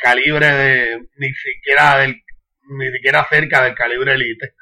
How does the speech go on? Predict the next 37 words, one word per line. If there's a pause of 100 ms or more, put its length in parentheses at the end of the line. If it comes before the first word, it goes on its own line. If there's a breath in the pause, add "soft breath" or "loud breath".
(680 soft breath)
Eh,
ha
tenido
su
exposición
en
H (100)
B
O,
en
un
momento
dado
estuvo
invicto
y, (360 soft breath)
y
lu-,
y
le
ganó
al
Indio
Quintana (400 soft breath)
en
la
Florida,
pero
ha
tenido
derrotas
como
la
de
Jesús
Soto
Carrá